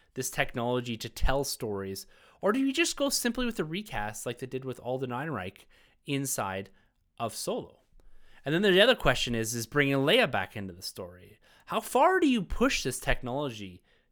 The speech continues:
to tell these stories? Is it necessary to tell these stories with exact likenesses or as close as you can get with the technology available to us? It's really interesting, and I find myself going back and forth, is that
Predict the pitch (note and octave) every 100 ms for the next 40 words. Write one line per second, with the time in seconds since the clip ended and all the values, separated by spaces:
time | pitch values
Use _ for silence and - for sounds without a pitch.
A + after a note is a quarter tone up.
0 | - C3 - C#3+ C#3+ A2+ - A#2+ G#2+ F#2
1 | - A3+ D#4 B2+ B2 C3 F#3 D#4 A3 -
2 | G2+ F#2+ F2+ F#2 - _ - - A2+ G#2
3 | G#2 - G2+ G2 G2 - _ - C3 D#3+
4 | C3 B2 B2+ C#3 - A2+ C3 - G2+ A#2
5 | D#3 D3+ - E3+ E3+ E3+ D3+ C#3 C#3 A2+
6 | A#2+ - A#2 A#2 - B2 - A2+ A2+ G#2+
7 | F#2+ F#2 A2+ C#3 F2 - - - - -
8 | _ _ - - - E3 E3+ F3 D#4 A#3
9 | G#3+ G#3+ B2 - B2+ B2+ F#3 A#3 A3 -
10 | E3 D#3 - - - - D#3+ C3+ B2+ C3+
11 | - A#2 - C#3+ G#2+ - - _ - _
12 | B2+ A#2+ C#3 C3